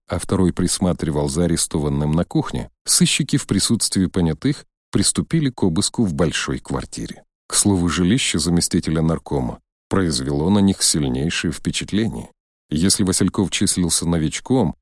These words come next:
и до этого в обысках участвовал два раза или три,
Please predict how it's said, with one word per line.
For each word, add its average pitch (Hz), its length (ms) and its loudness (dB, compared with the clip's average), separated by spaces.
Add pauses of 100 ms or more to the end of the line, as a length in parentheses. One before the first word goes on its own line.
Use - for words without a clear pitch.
и 87 80 0
до 76 300 0
этого 73 420 0
в 60 100 -4
обысках 80 520 -2
участвовал 80 760 -2 (280)
два 82 360 2
раза 80 280 2
или 76 180 0
три, 147 320 0